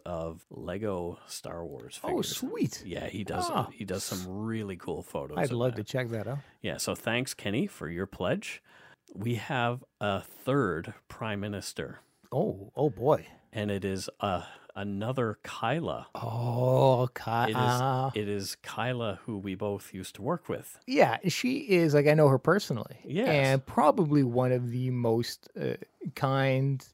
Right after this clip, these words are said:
Speaker 2: uh, wonderful people I, I've ever met. She is really, really awesome. Great person.
Speaker 1: So I messaged her to say thank you, thank you very much, and told her that she rocked and that now we have two prime ministers named Kyla, and I'm sure the other <laughs>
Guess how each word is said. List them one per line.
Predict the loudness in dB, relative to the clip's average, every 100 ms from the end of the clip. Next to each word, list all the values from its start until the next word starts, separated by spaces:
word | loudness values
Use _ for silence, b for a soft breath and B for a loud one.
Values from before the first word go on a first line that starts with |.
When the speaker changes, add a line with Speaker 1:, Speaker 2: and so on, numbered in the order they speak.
| -14
Speaker 2:
uh, | -8 -6 -6
wonderful | -8 0 2 4 2 2
people | 0 -2 -2 -2 -2
I, | 0 -2 -2
I've | 0
ever | -2 -2
met. | -6 -8 -6
She | 2 4
is | 4
really, | 2 0 2 2 0
really | -4 -4 -4
awesome. | -6 -8 -8 -10 -10 -2
Great | 0 0 -2
person. | -10 -10 -10
Speaker 1:
So | -6 -2 -2 -2
I | -4
messaged | -4 -4 -4 -6 -8 -12
her | -10 -6 -6
to | -8
say | -6 -6 -6
thank | -8 -4 -4 -4
you, | -8
thank | -6 -8 -6
you | -8
very | -6 -6 -6 -8
much, | -12 -8 -8 -8 -12 -14 B B B B B B _
and | -6 -6 -6 -10 -14 -14 -16 -16 -12
told | -10 -8
her | -8
that | -8
she | -6 -8
rocked | -8 -10 -10 -12 -10
and | -8 -8 -8
that | -8 -8 -10
now | -8 -6
we | -4
have | -4 -6 -6
two | -4 -4 -4
prime | -2 -2
ministers | -2 -4 -6 -6
named | -4 -6 -8
Kyla, | -4 -4 -2 -4
and | -4 -6
I'm | -8 -2
sure | -2
the | 0 0
other | 0 0
<laughs> | -2